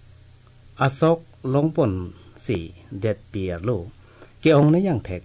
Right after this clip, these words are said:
long pon lo. Surini reng kora pli ing kora pho dihin aning kan, India det pi katiki kang hoi pen, koti lak pli ra suri pho kebra pharoner kebra pli kep asika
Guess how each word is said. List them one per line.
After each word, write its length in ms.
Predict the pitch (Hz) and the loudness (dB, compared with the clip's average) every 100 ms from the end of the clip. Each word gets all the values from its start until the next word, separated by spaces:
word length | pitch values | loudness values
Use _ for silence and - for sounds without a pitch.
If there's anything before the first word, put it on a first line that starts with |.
| 90 | -10
long 160 | 85 | -10
pon 160 | 87 78 | -10 -10
lo. 160 | 73 - - - - - - - - - | -12 -14 -20 -20 -20 -20 -20 -20 -20 -20
Surini 480 | - 190 185 220 233 | 0 4 4 4 4
reng 160 | 196 110 | 2 0
kora 240 | 107 95 | -2 -2
pli 380 | 85 - 104 104 | -6 -10 -8 -6
ing 80 | 117 | -6
kora 160 | 113 | -6
pho 320 | 92 - 95 90 | -8 -12 -12 -12
dihin 320 | 92 95 110 90 | -10 -6 -6 -6
aning 240 | 85 80 | -10 -12
kan, 320 | - 85 80 - - - - - - - | -12 -12 -14 -20 -20 -20 -20 -20 -14 0
India 380 | 156 156 190 185 | 2 4 2 0
det 160 | 185 | -4
pi 240 | - 98 98 | -6 -8 -6
katiki 400 | 104 107 - 95 | -8 -8 -14 -10
kang 320 | 98 87 87 | -8 -8 -10
hoi 140 | 95 | -12
pen, 400 | 90 123 78 95 - | -6 -8 -8 -16 -18
koti 460 | - 147 143 180 185 | -4 -4 -2 -6 -4
lak 280 | 160 147 156 - - | -2 -4 -6 -14 -20
pli 200 | - 107 | -8 -6
ra 240 | 98 90 82 | -4 -6 -8
suri 320 | - 151 151 | -8 -6 -6
pho 240 | - 87 | -8 -16
kebra 400 | - 90 92 82 | -12 -12 -10 -12
pharoner 400 | - 98 98 90 | -12 -10 -8 -10
kebra 400 | - 90 90 90 | -12 -14 -14 -16
pli 160 | - 92 - | -16 -20 -10
kep 240 | 104 92 - | -10 -10 -14
asika 460 | - 92 - 87 | -14 -16 -12 -12